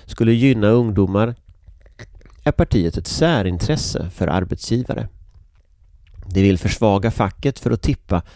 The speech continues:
maktbalansen på arbetsmarknaden. Resten är retorisk morgondimma. Att döma av Ungdomsbarometern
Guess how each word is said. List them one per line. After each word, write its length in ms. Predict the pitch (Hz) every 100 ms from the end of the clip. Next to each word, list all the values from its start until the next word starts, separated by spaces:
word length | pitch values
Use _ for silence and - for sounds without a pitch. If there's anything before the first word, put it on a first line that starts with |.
| -
maktbalansen 960 | 113 117 - - 80 73 80 - 80
på 100 | 76
arbetsmarknaden. 880 | 95 92 - - 90 - - - - - _ _ - - - -
Resten 500 | - 107 92 - 127
är 180 | 95 98
retorisk 760 | - 143 - 98 85 82 -
morgondimma. 800 | - 82 92 95 95 101 98 101 - _ _ _ _ _ - - - - - -
Att 200 | 147 135
döma 240 | 190 165
av 120 | 160
Ungdomsbarometern 1080 | 147 156 110 101 107 104 110 139 - - -